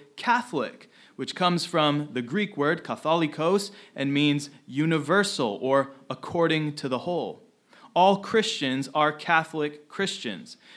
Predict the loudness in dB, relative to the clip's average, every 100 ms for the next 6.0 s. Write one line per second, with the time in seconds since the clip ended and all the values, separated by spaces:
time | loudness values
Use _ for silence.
0 | -6 -2 -2 0 0 0 0 4 4 6
1 | 6 4 2 2 2 2 0 -2 -4 -4
2 | -4 -8 -6 -2 -2 0 -2 -4 -4 -8
3 | -8 -6 -6 -8 -12 -20 -20 _ -20 -6
4 | -4 -2 0 4 4 4 0 -4 -2 -2
5 | -4 0 0 0 -2 0 2 2 0